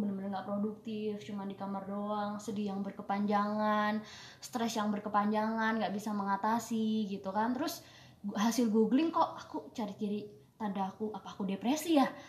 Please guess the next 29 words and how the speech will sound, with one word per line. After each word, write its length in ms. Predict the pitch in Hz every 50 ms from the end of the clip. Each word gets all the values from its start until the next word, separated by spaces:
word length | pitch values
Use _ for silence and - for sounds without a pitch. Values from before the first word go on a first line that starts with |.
| - -
Apa 240 | 185 185 - 190 190
aku 160 | - 214 202
bipolar 480 | 190 202 196 - - 233 277 311 330 339
ya?" 320 | 339 339 320 262 220 190 - - - - - - -
Karena 320 | - 175 - 196 190 185
semakin 400 | 185 - 220 208 208 226 220 220
banyak 200 | 208 208 208 202 220
informasi 480 | 220 - 233 214 220 214 208 - 226 208
yang 80 | 208
bisa 160 | 208 - 214
diakses, 720 | 214 214 - - - - - - 185 180 208 294 311 - - - - - - - -
nah 80 | - 208
ini 160 | 233 294 -
orang 240 | 294 330 370 370 370
perlu 160 | 370 330 285
hati-hati, 720 | 285 269 269 269 262 277 311 311 - 320 311 302 294 269
jangan 320 | 220 226 208 208 202 208 208
sampai 560 | - 208 165 160 160 160 160 - 302 320 -
jadi 240 | 247 226 202 208 269
self-diagnose. 1200 | 254 - 285 277 277 262 240 254 262 269 269 - 285 285 269 262 247 240 247 247 - - - - - - - - - -
Karena 800 | - - 285 294 311 - 330 320 269 214 190 196 202 208 240 - - - - - -
yang 240 | 240 233 233 233 233
berhak 320 | 233 233 214 240 - -
mendiagnosa 1120 | 254 254 247 247 233 240 240 233 240 - 254 240 262 - - - 220 214 220 214 - - -
kita 240 | - 220 - 226
mengalami 480 | 220 226 220 208 208 208 208 214 214 208
gangguan 320 | 208 208 214 214 208 208
mental 320 | 208 208 202 208 208 208 202
apa, 560 | - 240 269 277 - - 202 180 196 254 -